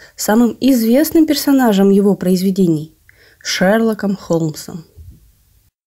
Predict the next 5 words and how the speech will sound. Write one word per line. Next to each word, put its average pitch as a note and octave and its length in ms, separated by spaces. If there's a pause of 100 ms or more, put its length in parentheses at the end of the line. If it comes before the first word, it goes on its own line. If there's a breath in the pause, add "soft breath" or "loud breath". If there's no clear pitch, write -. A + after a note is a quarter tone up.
(160)
Знаменитый B3 500
цикл F#3 400
«Приключения F3+ 640
Шерлока F3+ 400
Холмса» B3+ 540